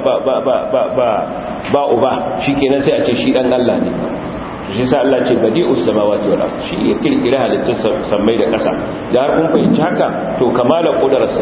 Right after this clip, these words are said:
da kamalar wadatarsa da kamalar rububiyarsa za ta hana ku jingina masa, ku jingina masa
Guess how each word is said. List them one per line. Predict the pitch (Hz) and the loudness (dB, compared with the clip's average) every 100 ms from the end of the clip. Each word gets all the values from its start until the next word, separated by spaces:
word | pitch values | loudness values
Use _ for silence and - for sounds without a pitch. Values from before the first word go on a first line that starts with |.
| 104 | -2
da | - | 0
kamalar | 120 156 156 139 | 2 2 2 2
wadatarsa | 120 131 120 110 107 | 2 2 0 -2 -2
da | 104 | -2
kamalar | 117 135 160 151 | 0 2 2 2
rububiyarsa | 127 123 139 156 143 160 175 - - - - - | 2 2 2 2 2 0 0 -2 -4 -6 -6 -2
za | 120 151 | 0 2
ta | 160 147 | 2 0
hana | 147 156 131 | 2 0 0
ku | 123 | 0
jingina | 139 139 123 123 | 0 2 2 2
masa, | 123 120 87 - - - - | 2 0 -2 -4 -8 -8 -6
ku | 107 | -2
jingina | 127 143 139 123 127 127 | 0 2 4 4 2 2
masa | 131 123 | 2 0